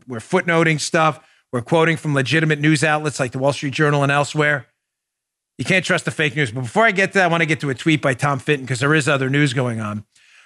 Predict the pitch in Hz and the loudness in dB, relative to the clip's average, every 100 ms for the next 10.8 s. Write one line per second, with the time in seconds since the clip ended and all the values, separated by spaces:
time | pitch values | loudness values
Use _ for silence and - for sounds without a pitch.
0 | - 147 143 156 190 180 147 185 170 156 | -6 0 2 2 2 0 2 2 2 0
1 | 165 185 180 - 175 - 131 - 151 160 | -2 0 -2 0 0 -2 -6 -4 -2 -2
2 | 135 110 98 127 120 151 139 120 101 110 | -4 -8 -12 -8 -2 -2 0 -6 -6 -4
3 | 139 139 160 160 131 151 139 147 127 - | 0 2 2 2 0 0 0 0 0 0
4 | 151 139 143 135 127 120 143 139 - 117 | 2 2 0 0 -2 -4 -2 -2 -2 -4
5 | 139 147 139 135 131 123 - 180 202 170 | 0 0 2 -2 -2 -4 -6 0 2 2
6 | 147 - - _ _ 151 139 135 143 135 | -2 -8 -20 _ _ 2 4 2 0 -2
7 | - 185 135 - 151 139 127 131 143 190 | -2 -2 -2 0 0 0 -2 0 0 2
8 | 196 143 123 139 135 143 147 120 170 151 | 0 0 0 0 0 2 0 0 0 0
9 | 131 - 123 - 160 - 147 131 127 123 | -2 -2 -2 0 0 0 -2 0 0 -2
10 | 127 214 233 139 123 110 143 139 | 0 2 4 2 0 0 -2 -4